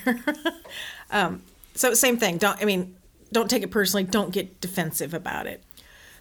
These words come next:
Q A is, just wants quality, right? They're not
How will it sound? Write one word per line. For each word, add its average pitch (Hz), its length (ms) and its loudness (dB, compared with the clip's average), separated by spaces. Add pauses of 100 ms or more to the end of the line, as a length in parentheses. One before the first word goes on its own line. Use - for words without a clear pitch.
(120)
Q 220 200 4
A 202 260 8
is, 185 200 0
just 196 400 0
wants 180 420 2
quality, 180 640 4
right? 180 360 4
They're 185 140 2
not 175 300 4